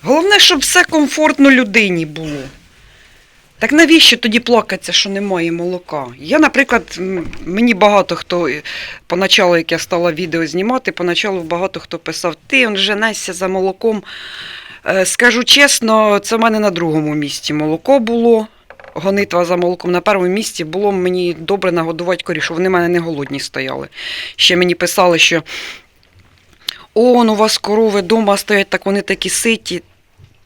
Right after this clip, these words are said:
Так, а що, як дома стоять, так годувати не треба? У мене навпаки така думка, що якщо корова стоїть дома, то вона повинна бути сита, а на пасовищі, на пасовищі ні. Ну, хай там, коли зелена трава там з весни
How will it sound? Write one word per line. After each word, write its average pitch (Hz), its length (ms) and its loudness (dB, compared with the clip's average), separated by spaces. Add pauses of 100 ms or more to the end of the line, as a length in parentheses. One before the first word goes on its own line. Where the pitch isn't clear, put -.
(120)
Так, 165 180 -6
а 170 60 -4
що, 208 260 2
як 165 160 2
дома 175 320 0
стоять, 185 400 0
так 160 120 -4
годувати 156 540 -2
не 185 80 0
треба? 156 320 -2
У 165 40 0
мене 170 160 4
навпаки 170 520 0
така 170 380 0 (400)
думка, 180 400 0
що 170 140 -2
якщо 165 220 -2
корова 175 300 2
стоїть 165 340 -4
дома, 190 260 2
то - 160 -4
вона 175 220 2
повинна 180 460 2
бути 156 300 -6
сита, 147 500 -2
а 147 40 -2
на 151 120 -4
пасовищі, 196 840 4
на 330 140 0
пасовищі 202 640 2
ні. 156 280 0 (280)
Ну, 220 100 -2
хай 175 200 4
там, 147 280 0 (600)
коли 156 260 -2
зелена 151 340 0
трава 151 320 0
там 143 180 -4
з 139 100 -8
весни 156 480 0